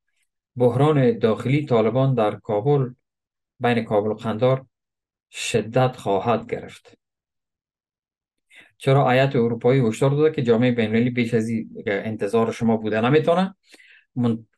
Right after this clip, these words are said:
انتظار تغییر سیاست طالبان.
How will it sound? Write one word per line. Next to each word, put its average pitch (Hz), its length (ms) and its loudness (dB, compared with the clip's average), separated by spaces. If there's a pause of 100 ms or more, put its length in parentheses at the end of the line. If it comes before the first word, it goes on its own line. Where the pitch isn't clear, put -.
(220)
انتظار 117 540 2
تغییر 107 680 0 (680)
سیاست 110 540 -4
طالبان. 98 560 -6